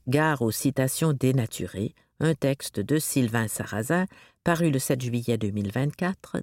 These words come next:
dans la presse. L'outil critique. Comment les chercheurs s'assurent-ils de l'authenticité d'une citation ? Messieurs Guillain et Étier ont la même réponse.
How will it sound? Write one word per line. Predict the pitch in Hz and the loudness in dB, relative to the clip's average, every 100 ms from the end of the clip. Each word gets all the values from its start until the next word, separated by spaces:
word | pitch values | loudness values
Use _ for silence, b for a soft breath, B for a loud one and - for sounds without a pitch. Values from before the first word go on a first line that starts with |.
| - | -4
dans | - 208 | 0 2
la | 131 | 2
presse. | - - - - - - _ _ _ _ _ _ _ _ 143 | -4 -10 -10 -12 -12 -12 _ _ _ _ _ _ _ _ 0
L'outil | 147 196 - - 302 - | 2 2 -2 -4 -4 -6
critique. | - 127 - - - _ - _ _ _ _ _ _ _ _ _ | -4 -4 -4 -10 -12 _ -20 _ _ _ _ _ _ _ _ _
Comment | 254 339 349 | 0 2 2
les | 175 | 2
chercheurs | 135 127 - - 175 175 - | 2 -2 -2 0 2 2 -2
s'assurent-ils | - 160 - 135 123 - 190 190 | -2 0 0 0 -2 -2 0 2
de | 147 123 | 2 4
l'authenticité | 151 - 165 147 - 135 - 120 214 | 4 2 0 2 0 0 0 0 2
d'une | 190 165 | 4 2
citation ? | - 147 151 139 - 135 135 147 _ _ _ _ _ _ _ _ _ _ _ _ _ _ | 2 0 0 0 -2 -2 -2 -4 _ _ _ _ _ _ _ _ _ _ _ _ _ _
Messieurs | 139 143 - 131 | 2 2 2 2
Guillain | 113 117 135 120 117 107 113 _ _ _ | 2 2 2 4 4 0 -4 _ _ _
et | 175 143 | 2 4
Étier | 107 - - 160 269 - _ _ _ _ _ _ _ | 0 -2 -2 0 -2 -10 _ _ _ _ _ _ _
ont | 202 | 2
la | 190 127 | 4 4
même | 175 196 | 2 2
réponse. | 185 - 90 - - - | 0 0 -2 -4 -12 -14